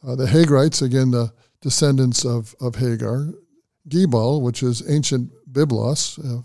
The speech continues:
Phoenician seaport, about twenty miles north of Beirut today. Uh, Ammon, Lot's youngest daughter's son. Amalek,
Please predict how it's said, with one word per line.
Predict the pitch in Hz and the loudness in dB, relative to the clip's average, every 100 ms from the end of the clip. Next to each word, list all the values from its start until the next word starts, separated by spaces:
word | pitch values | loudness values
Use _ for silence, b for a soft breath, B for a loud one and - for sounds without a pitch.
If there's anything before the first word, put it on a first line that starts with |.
| _ | _
Phoenician | - 131 143 - 123 | -2 0 2 0 0
seaport, | - 123 - 127 165 - _ _ _ _ _ _ _ | 0 -2 -2 -4 -4 -8 _ _ _ _ _ _ _
about | 131 127 | -4 -2
twenty | 123 208 | 4 6
miles | 165 139 117 | 6 6 4
north | 135 120 | 0 0
of | 117 101 | -2 -2
Beirut | 113 110 139 131 | -4 -2 -2 -2
today. | - 110 107 147 - _ 123 | -6 -6 -4 -6 -8 _ -20
Uh, | 131 _ | -20 _
Ammon, | 151 143 143 147 170 147 - _ _ _ _ - | 0 2 4 2 0 -2 -10 _ _ _ _ -10
Lot's | 127 123 - | -4 -4 0
youngest | 127 127 120 113 - - _ _ _ | 0 2 0 -2 -6 -10 _ _ _
daughter's | - 117 117 113 | -4 -2 0 -2
son. | - 110 135 - | -2 -2 -4 -2
Amalek, | 143 147 131 135 143 | 2 4 4 2 -2